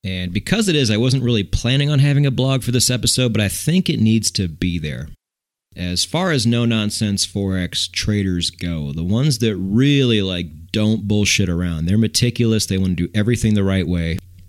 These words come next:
and they have this great attention to detail, those guys are my blog readers. And so I think I owe 'em one to always have there as a reference in case they need to come back to it. So if it's not up at the time this podcast releases, um, just know that it's coming.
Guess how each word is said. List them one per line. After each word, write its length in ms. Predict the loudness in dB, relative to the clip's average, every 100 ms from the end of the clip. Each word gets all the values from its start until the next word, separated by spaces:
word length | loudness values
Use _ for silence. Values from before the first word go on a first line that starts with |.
| -6
and 160 | -4
they 60 | 0
have 140 | -2
this 140 | -2 -4
great 280 | 0 0
attention 420 | 2 2 2 2 0
to 60 |
detail, 480 | 2 0 0 -2 -2
those 380 | -2 0 2 0
guys 280 | 0 0 2
are 60 |
my 160 | 2 0
blog 340 | -2 -4 -4
readers. 420 | -6 -8 -6 -8 -8 -10
And 160 | -6
so 200 | -4 -2
I 80 | -4
think 440 | -4 -2 -2 -2
I 140 | -2 -2
owe 260 | 0 2
'em 120 | 2 2
one 420 | 0 -2 -6 -8
to 200 | -6 -6
always 340 | -2 0 2 0
have 220 | 0 -2
there 160 | -2 -4
as 100 | -4
a 60 |
reference 480 | -4 -4 -4 -6 -6
in 60 | -4
case 260 | -4 -2
they 100 | -2
need 140 | -2 -2
to 60 |
come 240 | -4 -4 -4
back 220 | -4 -6
to 140 | -8
it. 120 | -10 -14 _ _ _ _
So 340 | -4 0 0 0
if 140 | 0
it's 180 | 0 2
not 340 | 2 2 0 0
up 260 | 0 0 0
at 140 | -4
the 80 | -2
time 500 | -4 0 2 2 4
this 220 | 2 2
podcast 720 | 0 0 -2 0 0 2 0 0
releases, 840 | 0 2 2 2 2 2 0 -2 -6
um, 500 | -4 -2 0 2 2
just 280 | 2 0 2
know 240 | 2 2 2
that 100 | 0
it's 160 | -2
coming. 380 | -2 -4 -6 -12